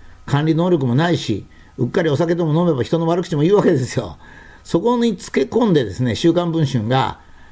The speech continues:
まあ、悪い記事を書いたわけですよ。だから、まあ、私は昔、あの、ちょっと前から週刊文春のバズーカ、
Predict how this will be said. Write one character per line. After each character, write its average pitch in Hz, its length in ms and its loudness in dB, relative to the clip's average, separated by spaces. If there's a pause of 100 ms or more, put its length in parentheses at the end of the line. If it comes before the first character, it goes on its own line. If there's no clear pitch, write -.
(480)
ま 131 540 -2
あ、 - 40 -6
悪 127 200 0
い 156 140 0
記 151 140 -8
事 143 120 2
を 135 120 2
書 165 100 0
い 190 60 2
た 208 100 2
わ 190 60 -4
け 160 80 0
で 139 100 0
す - 100 -4
よ。 95 220 -4 (1000)
だ 170 140 -2
か 180 60 -4
ら、 151 440 -2 (320)
ま 160 120 -2
あ、 151 60 2
私 175 280 0
は 185 220 0
昔、 170 360 -2 (180)
あ 151 60 0
の、 151 100 0
ち 180 80 0
ょ - 20 4
っ 156 40 -6
と 160 60 2
前 175 220 0
か 147 100 -2
ら 120 140 -2
週 165 180 2
刊 170 200 2
文 160 120 2
春 135 180 0
の 113 260 -4 (600)
バ 131 180 2
ズ 156 140 -4
ー 202 120 4
カ、 139 240 -2